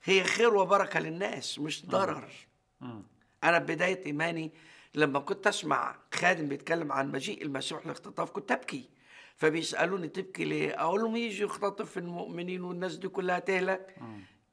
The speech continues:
Speaker 1: كنت تخيل لما كنت أصلي أقول: "يا رب تأنى، اصبر شوية، ما تجيش دلوقتي."
Speaker 2: صح.
Speaker 1: تخيل. طب إذا كان أنا العاطفة خدتني وخلتني بكيت وبقول له: "تأنى"،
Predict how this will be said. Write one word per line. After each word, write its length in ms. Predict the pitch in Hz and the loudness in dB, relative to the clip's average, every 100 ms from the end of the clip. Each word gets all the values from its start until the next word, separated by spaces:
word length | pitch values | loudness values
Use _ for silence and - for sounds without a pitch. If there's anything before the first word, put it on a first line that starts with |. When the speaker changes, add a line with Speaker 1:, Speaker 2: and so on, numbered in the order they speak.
| _ | _
Speaker 1:
كنت 300 | - 165 - 185 - - | -6 -2 2 2 2 2
تخيل 340 | - 208 190 | 6 8 8
لما 240 | 165 156 | 6 4
كنت 260 | 151 175 - | 0 -2 -4
أصلي 280 | - 175 170 | 0 2 2
أقول: 180 | 160 165 | 4 4
"يا 100 | 165 | 4
رب 240 | 196 190 | 4 2
تأنى، 380 | 180 175 202 180 | 4 4 4 2
اصبر 440 | - 226 185 185 | 0 -2 -2 -2
شوية، 360 | 156 196 208 202 | 2 2 2 2
ما 120 | 202 | -6
تجيش 300 | 175 214 196 | -4 -8 -2
دلوقتي." 600 | 214 208 220 214 226 - - - | -2 4 4 4 -6 -10 -14 -12
Speaker 2:
صح. 140 | 117 - _ - | -12 -12 _ -10
Speaker 1:
تخيل. 380 | 147 156 175 175 - - - | 2 4 4 0 -6 -10 2
طب 140 | 180 | 2
إذا 180 | 202 226 | 8 6
كان 280 | 190 277 269 | 10 8 10
أنا 320 | 220 214 202 | 8 8 6
العاطفة 580 | 190 175 170 208 - 170 | 8 12 12 12 0 -2
خدتني 680 | 147 147 190 - 180 165 156 - _ _ - | 0 0 0 -2 -4 -4 -6 -16 _ _ -8
وخلتني 540 | - 156 214 - 196 | 4 6 6 4 0
بكيت 460 | 165 - 175 185 - | 0 0 -2 0 -2
وبقول 340 | 156 - 160 | 0 0 0
له: 60 | - | -2
"تأنى"، 520 | - 156 147 135 | 2 4 4 0